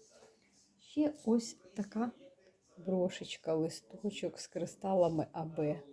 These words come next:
В наявності лимонна позолота. Вже поспішає.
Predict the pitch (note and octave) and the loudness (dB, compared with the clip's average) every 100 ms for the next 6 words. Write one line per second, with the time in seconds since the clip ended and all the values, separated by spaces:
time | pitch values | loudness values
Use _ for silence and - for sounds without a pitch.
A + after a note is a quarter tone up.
0 | - F#3 G3+ G3+ G3+ G#3 G#3+ G#3 - A3 | -8 0 2 2 2 0 0 -2 -2 4
1 | G#3+ G#3 G#3 G3+ G3+ G3+ G3+ G3+ G3+ G3 | 6 6 4 4 0 0 2 2 4 4
2 | G3+ G#3 G3 - _ - - - _ - | 4 -2 -6 -10 _ -20 -20 -20 _ 4
3 | - - - - - _ _ _ _ _ | 6 6 4 2 -8 _ _ _ _ _
4 | - E3 - - - - F#3 - F#3 D#3 | -14 -12 -10 -10 -12 -10 -8 -4 -2 0
5 | D#3+ | -2